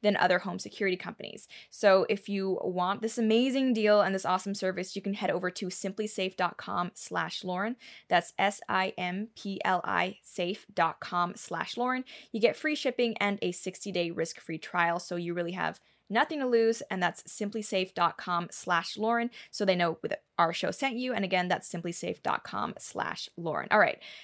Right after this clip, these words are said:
before we dive more into the Jessica Yaniv segment, um, I have to make a little disclaimer just because it's the reality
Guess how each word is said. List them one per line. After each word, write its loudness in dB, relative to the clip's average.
before 2
we 4
dive 6
more 6
into 4
the 4
Jessica 4
Yaniv -2
segment, 0
um, 0
I 6
have 6
to -4
make 0
a 0
little 2
disclaimer -2
just -10
because -4
it's -8
the 0
reality 4